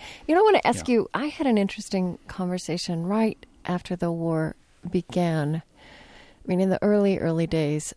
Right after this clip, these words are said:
Speaker 1: um, or maybe it was right after the war ended, which, as you say, was very short, that official period, um, with a young Iraqi American who had gone over to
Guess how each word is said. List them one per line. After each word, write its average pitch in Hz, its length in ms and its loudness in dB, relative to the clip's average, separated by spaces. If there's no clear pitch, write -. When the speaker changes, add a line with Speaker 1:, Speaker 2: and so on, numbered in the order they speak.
Speaker 1:
um, 156 340 -2
or 180 100 2
maybe 196 260 4
it - 60 0
was - 160 -6
right 165 160 4
after 160 180 -2
the 160 100 0
war 160 140 0
ended, 156 340 -2
which, - 160 -8
as 160 120 -4
you 160 80 -4
say, 160 180 -4
was 156 220 -6
very 135 180 -6
short, - 440 -4
that 139 120 -4
official 147 380 -6
period, 147 560 -6
um, 151 340 -4
with 202 120 0
a 202 60 4
young 208 300 6
Iraqi 175 460 2
American 165 760 0
who 160 320 -2
had 165 220 -4
gone 170 240 0
over 160 300 -2
to 156 600 -4